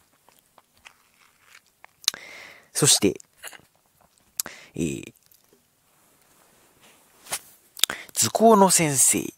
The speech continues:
え、これ、え、多分粘土というのを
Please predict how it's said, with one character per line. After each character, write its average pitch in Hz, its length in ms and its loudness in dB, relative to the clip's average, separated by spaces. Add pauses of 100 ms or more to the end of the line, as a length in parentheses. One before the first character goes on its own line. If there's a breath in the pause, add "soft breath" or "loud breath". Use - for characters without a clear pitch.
(1600 loud breath)
え、 123 60 -2
こ 135 100 4
れ、 127 160 6
え、 120 80 0 (380)
多 180 120 4
分 147 100 2
粘 190 180 6
土 170 120 6
と 131 100 6
い 117 60 8
う - 20 4
の 98 120 6
を 92 40 2